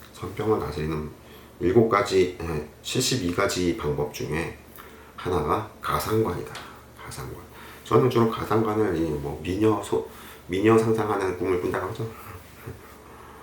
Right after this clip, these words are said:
그게 외로움도 그렇고, 장가를 못 가서 그런 것도 그런데,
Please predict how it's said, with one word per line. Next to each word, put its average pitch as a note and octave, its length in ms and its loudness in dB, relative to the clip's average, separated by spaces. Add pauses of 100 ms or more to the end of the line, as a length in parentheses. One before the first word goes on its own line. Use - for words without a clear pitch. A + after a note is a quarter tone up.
(580)
그게 F#2+ 140 0
외로움도 G2 1160 6
그렇고, F2 460 0
장가를 F2+ 380 0
못 D#2+ 120 -10
가서 F2 220 0
그런 D2+ 160 -2
것도 D2 220 -4
그런데, C#2+ 360 -10